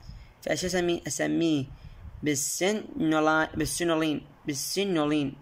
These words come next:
بالسينولين. تمام؟ إذا صار موقع، هسه شوف، إذا موقع أورثو فأسميه بالسينولين.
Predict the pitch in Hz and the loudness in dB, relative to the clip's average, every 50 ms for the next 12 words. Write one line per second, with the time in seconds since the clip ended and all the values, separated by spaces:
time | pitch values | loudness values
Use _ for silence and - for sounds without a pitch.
0 | - - - - 131 - - - 185 175 165 151 151 151 139 139 - - - - | -18 -10 -10 -8 -8 -6 -4 -2 0 2 2 2 2 0 0 -2 -6 -12 -20 -20
1 | - - - - - - - - - - - - 135 147 170 202 208 - - - | -20 -20 -20 -20 -20 -20 -20 -20 -20 -10 -6 -2 2 4 4 2 2 -2 -10 -18
2 | - - - - - - - - - - - - - - - - - - - - | -18 -18 -18 -16 -16 -18 -18 -16 -16 -18 -18 -18 -20 -20 -20 -20 -20 -20 -20 -20
3 | - - - - - - - - - - - - - - - - - - - - | -20 -20 -20 -20 -20 -20 -20 -20 -20 -20 -20 -20 -20 -20 -20 -20 -20 -20 -20 -20
4 | - - 165 185 185 214 220 220 - - - - - - - - 202 202 208 220 | -6 -2 0 2 4 6 4 4 4 2 -6 -12 -10 -8 -6 0 4 6 6 6
5 | 220 - - 175 180 202 220 226 - - - 180 156 165 160 165 160 165 135 - | 6 4 2 2 4 6 6 4 4 4 2 2 2 2 -2 -2 -2 -4 -4 -2
6 | - 165 147 156 156 180 208 226 220 - - - - - - - - - - - | -4 2 2 4 4 6 4 4 4 4 2 0 0 -4 -12 -20 -20 -20 -20 -20
7 | - - - - 165 185 202 214 214 202 - 202 185 175 175 165 160 160 - - | -20 -20 0 4 8 10 10 10 10 8 4 4 6 6 6 4 2 -2 -8 -14
8 | - - - - - - - - - - - - - - 160 160 160 - - 165 | -18 -18 -20 -20 -20 -20 -20 -20 -20 -20 -18 -8 -2 0 2 2 2 2 2 2
9 | 160 170 180 185 180 165 151 151 143 - - - 196 202 202 190 185 185 190 170 | 2 2 2 2 2 2 2 -2 -2 -2 -2 -2 0 2 4 4 6 6 4 4
10 | 147 135 - | 2 0 -4